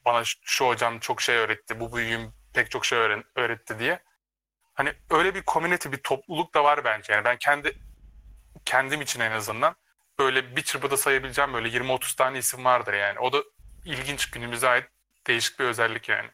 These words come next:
Ki son zamanlarda buna bir podcast olayı da eklendi. Hani bu, bu adamların çoğu podcast falan da yapmaya başladı.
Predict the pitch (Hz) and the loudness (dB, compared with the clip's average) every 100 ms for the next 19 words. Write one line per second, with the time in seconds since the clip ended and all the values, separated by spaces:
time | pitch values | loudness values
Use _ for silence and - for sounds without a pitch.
0 | _ _ _ _ _ _ _ _ - 156 | _ _ _ _ _ _ _ _ -6 -2
1 | 147 143 156 151 151 151 156 147 - 139 | 0 2 4 4 2 -2 -6 -6 -2 -2
2 | 139 147 135 147 139 151 120 - 98 101 | 2 0 2 0 2 2 0 0 -2 -2
3 | 127 - _ _ _ _ _ 113 101 120 | -6 -12 _ _ _ _ _ -6 -6 -6
4 | - 135 120 117 117 117 117 - 127 - | -10 2 4 4 2 0 -4 -2 -2 -2
5 | 117 - 117 - 117 120 98 - 104 98 | -4 -2 -2 2 2 4 0 -2 -6 -6
6 | - 107 123 | -8 -8 -8